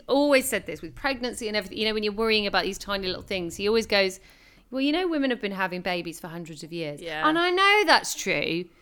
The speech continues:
Speaker 1: And sometimes it's a bit of a simplistic way of looking at it, but sometimes I do think we have, like, such a wealth of information. It is overwhelming. And coupled with, I mean, if you put anything on social media, there's an opinion. It
Speaker 2: Oh.
Speaker 1: is quite, you know, the unsolicited.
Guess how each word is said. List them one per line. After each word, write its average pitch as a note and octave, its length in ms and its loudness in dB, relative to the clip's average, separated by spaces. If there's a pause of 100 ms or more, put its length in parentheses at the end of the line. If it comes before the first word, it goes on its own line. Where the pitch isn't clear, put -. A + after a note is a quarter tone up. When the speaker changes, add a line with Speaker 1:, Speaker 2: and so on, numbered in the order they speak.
(260)
Speaker 1:
And A#3+ 120 -2
sometimes D#4+ 380 2
it's A#3 140 -4
a A#3 40 -2
bit A#3 140 0
of A3 60 -2
a - 20 -2
simplistic A3+ 520 -2
way G#3 180 2
of F#3+ 60 -2
looking G#3+ 280 -4
at E3+ 100 -2
it, D#3 120 -10
but - 200 -4
sometimes C4 460 2
I A3+ 60 2
do C4+ 300 2
think A#3+ 220 -6
we G3+ 80 -4
have, G3+ 280 0
like, G#3 120 0
such - 540 0
a C4+ 60 0
wealth G#3 280 0
of E3 120 -14
information. D#3 600 -6
It F#3 120 -4
is - 140 -4
overwhelming. A#3+ 760 0
And F3 120 -8 (240)
coupled C4 480 0
with, G#3 200 2 (560)
I G#3 80 0
mean, G3+ 400 -2 (760)
if G3+ 140 -2
you F#3 80 4
put - 160 2
anything F#3+ 400 4
on D#3+ 100 -4
social D#3+ 380 -4
media, D#3+ 400 -4
there's D3 220 -10
an D#3 60 -10
opinion. C#3+ 600 -10
It G3+ 120 0
Speaker 2:
Oh. G3+ 160 -4
Speaker 1:
is E3 120 -4
quite, F#3 560 0
you G#3+ 100 -4
know, F#3 140 -2
the F#3+ 140 -4
unsolicited. F#3+ 720 -4